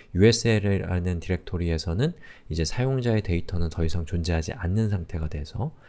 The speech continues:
사용자의 데이터는 홈 디렉토리에 들어가게 되었다라는 그런 유래가 있더라고요. 뭐 처음부터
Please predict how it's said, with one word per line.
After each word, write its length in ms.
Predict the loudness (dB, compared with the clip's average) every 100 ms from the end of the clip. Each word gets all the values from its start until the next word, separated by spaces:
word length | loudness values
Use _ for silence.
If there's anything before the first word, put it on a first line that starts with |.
| -16
사용자의 460 | -6 -2 -2 -4 -6
데이터는 560 | -8 -14 -10 -4 -4 -4 -12 -20 -20 -2
홈 360 | 0 0 -4 -8 -10
디렉토리에 520 | -2 -2 -2 -6 -6 -6
들어가게 400 | -4 -4 -6 -8
되었다라는 960 | -8 -8 -8 -10 -10 -20 -14 -6 -4
그런 260 | -2 -2 -2 -10 -20 -4
유래가 320 | 2 2 2
있더라고요. 560 | -2 -4 -4 -4 -6 -10 -10
뭐 180 | -4 -4
처음부터 720 | 0 2 2 2 0 0 0